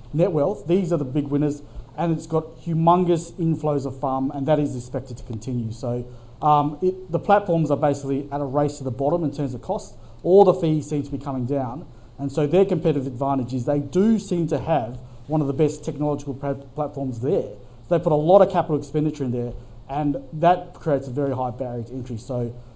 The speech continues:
very good management team, very high margin business, and we don't see any end to this new fum flow through in. So we, I mean, a perfect example is you look at A M P, fums are just flying out the door.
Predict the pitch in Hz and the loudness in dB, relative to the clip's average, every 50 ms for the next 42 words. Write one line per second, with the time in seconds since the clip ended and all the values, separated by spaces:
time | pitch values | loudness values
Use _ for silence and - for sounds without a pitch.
0 | - - - 185 185 190 185 - 175 151 156 156 151 143 131 143 135 - - 143 | -18 -6 4 6 8 8 8 6 4 4 4 2 2 4 2 0 -2 0 0 0
1 | 139 135 131 135 139 127 - 120 123 165 180 185 175 - 147 143 139 135 131 131 | 0 0 0 -2 -4 -6 -10 -4 2 4 4 4 4 2 0 0 0 0 0 0
2 | 131 131 139 147 147 143 139 127 120 - 143 151 156 - 123 117 113 165 - - | 0 2 2 0 0 0 -2 -4 -4 -2 -4 -4 -4 -4 -6 -8 -8 -10 -12 -14
3 | - - - - - - - - - - 151 170 170 165 156 180 - - - - | -18 -20 -20 -20 -20 -20 -20 -20 -6 -2 0 2 2 2 0 0 -4 -12 -12 -10
4 | 151 147 175 180 180 190 208 190 - - 175 170 165 160 156 156 156 151 160 165 | -4 -2 0 6 6 6 6 4 0 -2 0 2 2 2 2 2 0 0 0 0
5 | 160 151 135 135 127 123 127 139 143 147 151 151 - - - - 123 135 143 143 | 0 -2 -4 -4 -4 -4 -4 -4 -2 -2 -2 -2 -4 -8 -12 -14 -4 0 2 2
6 | 143 147 147 143 - 147 139 135 131 127 131 - 147 131 135 156 160 135 131 127 | 2 2 0 -2 -2 -2 0 0 0 -2 -4 -4 -4 -2 0 0 0 0 -2 -2
7 | 127 139 143 139 135 - - - - - - 160 156 175 165 220 202 185 156 143 | -2 -2 -2 -2 -2 -6 -12 -18 -20 -8 -4 0 0 0 4 6 4 4 4 4
8 | 170 160 156 117 139 139 139 135 160 160 151 - 147 139 139 139 120 - 151 147 | 4 4 4 4 2 0 0 0 0 -4 -2 -2 -2 -2 -2 -2 -2 -2 -2 -2
9 | 139 139 - 151 147 151 135 131 123 135 120 - - - - - - 196 196 190 | -2 0 0 -2 0 0 -2 -4 -4 -4 -6 -6 -10 -14 -18 -14 -6 -2 2 6
10 | 185 180 170 165 160 151 151 151 135 139 117 143 160 165 139 123 156 - - - | 8 8 8 8 6 4 4 2 2 -2 0 0 2 2 2 2 0 -4 -6 -8